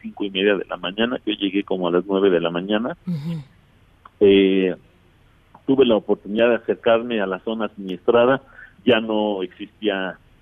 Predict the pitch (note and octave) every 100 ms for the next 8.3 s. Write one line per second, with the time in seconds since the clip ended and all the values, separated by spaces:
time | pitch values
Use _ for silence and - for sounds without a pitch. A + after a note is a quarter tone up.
0 | - F2+ E2+ E2+ E2 E2 G2+ G2+ G#2 G2+
1 | F#2 F#2+ - A#2+ B2+ B2+ F#2 - G2+ F#2+
2 | - F#2+ G2+ - A#2+ B2 A3+ - - -
3 | _ _ _ _ - - A#2+ A#2+ B2+ E3
4 | E3+ C#3 C3 C#3+ D3 C#3+ C#3 A#2 A#2+ A#2
5 | C3 A#2 A2+ A#2+ - A2+ - A#2 A2+ A2
6 | F#2 F2+ F2 E2 D#2+ D#2+ _ _ _ _
7 | _ _ _ _ - F#2+ F2 E2+ E2+ E2
8 | E2+ E2+